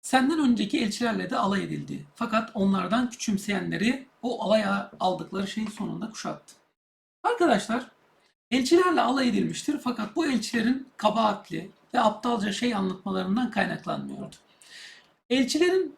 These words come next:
mesajını işiten insanlarda bazı davranışsal bana göre bozukluklar vardı.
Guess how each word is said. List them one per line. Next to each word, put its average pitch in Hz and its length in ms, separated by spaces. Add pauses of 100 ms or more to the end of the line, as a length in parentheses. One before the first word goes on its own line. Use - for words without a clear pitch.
(140)
mesajını 247 560
işiten 220 480
insanlarda 220 720
bazı 220 540
davranışsal 214 800
bana 208 180
göre 185 280
bozukluklar 160 600
vardı. 143 360